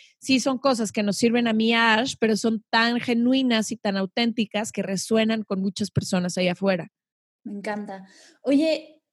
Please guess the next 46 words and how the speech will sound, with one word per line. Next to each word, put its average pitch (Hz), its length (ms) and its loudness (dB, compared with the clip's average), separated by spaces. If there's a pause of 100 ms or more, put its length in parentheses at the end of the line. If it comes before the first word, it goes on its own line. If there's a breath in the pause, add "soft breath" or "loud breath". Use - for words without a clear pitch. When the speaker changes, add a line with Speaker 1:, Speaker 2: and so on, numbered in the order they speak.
(140)
Speaker 2:
y 285 480 0
muchos 311 440 4
vemos 302 440 2
un 262 160 4
podcast, 220 600 -2
o, 185 160 0 (260)
o 180 60 -14
sea, - 380 -8 (460)
tú 240 100 0
y 233 80 4
yo 240 100 4
hacemos 233 320 -2
un 220 80 0
podcast 220 360 -4
y 214 40 -4
sabemos 196 600 -8
lo 202 260 -2
que 208 100 -2
hay 214 120 2
detrás, 226 440 -2 (460 loud breath)
pero 269 140 4
mucha 311 220 6
gente - 300 2
Speaker 1:
Ujú. 277 60 2
Speaker 2:
ve 302 200 4
el 233 140 -2
tema 247 280 2
técnico, 175 560 -4
¿no? 254 240 2
El 214 120 -2
tema 220 240 0
del 208 140 2
micrófono, 214 640 -4
la 196 180 -6
cámara, 226 420 -2
los 190 180 -10
audífonos, 208 960 -6
o 214 260 2
el 214 160 0
hosting 254 640 -2
de 196 100 -2
la, 180 340 -2
de 190 120 -2
la 185 120 -4
plataforma 190 760 -6
y, 170 80 -10